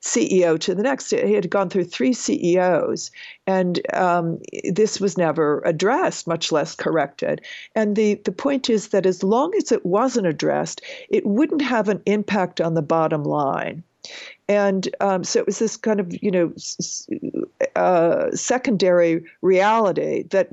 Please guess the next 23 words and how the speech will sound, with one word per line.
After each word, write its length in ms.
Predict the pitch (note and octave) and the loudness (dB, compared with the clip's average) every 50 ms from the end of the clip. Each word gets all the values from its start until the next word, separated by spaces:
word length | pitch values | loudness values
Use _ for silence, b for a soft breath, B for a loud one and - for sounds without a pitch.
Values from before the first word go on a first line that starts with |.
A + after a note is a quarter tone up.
| E3+ - - F3+ - - | -8 -8 -10 -10 -8 -4
c-, 120 | - G3 - | -4 -4 -2
continued 560 | - G#3 F#3+ F#3+ - G#3+ G3 F3+ F#3+ F3+ F3 | -2 -2 -2 0 0 0 0 2 2 0 0
to 100 | - F#3+ | 0 -2
move 260 | F3 E3+ E3 D#3 D3+ - | 0 2 2 2 0 -2
forward. 720 | - - E3+ D#3+ D#3 D#3 D#3 D3 - - - - E3 - B B B B B B B B | -2 2 2 4 4 4 2 2 2 0 0 -2 -4 -6 B B B B B B B B
And 280 | - A3 A3 G#3+ G#3 - - | 0 2 2 2 0 -2 -4
he 380 | G3+ G3 - A#3+ A#3 A#3+ A#3 - _ - F#3 | -4 0 2 2 2 2 0 -2 _ -6 0
brought 240 | G3 F#3 F3 F#3+ | 2 2 2 4
it 140 | A3+ A#3+ A#3+ | 2 0 -2
to 120 | - - B3+ | -2 -4 -2
the 120 | - G#3+ | -2 -2
board, 560 | E3 D#3+ D#3+ E3 D#3+ D3 D#3 F3+ G3 G3 - - - | 0 2 2 2 4 4 2 2 0 -2 -4 -2 0
um, 320 | F#3 F#3 F3+ F3+ F#3 F#3 B B B B B B _ - | 0 2 2 0 0 -2 B B B B B B _ 0
and 200 | G3+ G3+ G3+ F#3+ | 0 2 2 2
the, 160 | F#3+ G3 F3+ E3 - - | 2 2 2 0 -4 -4
the 80 | - F#3 | -4 -2
chairman, 680 | F3+ - - A#3 A3 A#3 A#3+ A3+ F#3+ E3 E3 F3 F#3 - - | 0 0 0 2 2 2 2 2 0 0 0 -2 -2 -2 -2
um, 420 | - F#3 F#3 F3+ F3+ F3+ F#3 F#3 F#3 _ _ _ _ _ _ _ - - | 0 0 2 2 2 0 0 -2 -4 _ _ _ _ _ _ _ -10 -4
fired 380 | - B3 B3+ D4 F#4+ G#4 D#4 - | 0 0 2 2 2 2 0 0
him. 260 | F#3 - - - - _ _ _ _ _ _ _ _ _ _ _ - B B B B B B B B B | -2 -6 -6 -8 -10 _ _ _ _ _ _ _ _ _ _ _ -20 B B B B B B B B B
So, 520 | - - - - B3 B3 A#3 A3 G#3 - - | -6 -2 2 2 4 4 4 2 2 0 -2
um, 400 | - A3 A3 G#3+ G#3 G3+ F3+ - _ _ _ _ _ _ _ _ _ _ _ _ _ _ - - - - C3+ - | 0 0 2 0 0 -2 -6 -8 _ _ _ _ _ _ _ _ _ _ _ _ _ _ -16 -14 -10 -8 -2 0
and, 240 | G#3 A#3 A3 G#3 | 2 2 2 0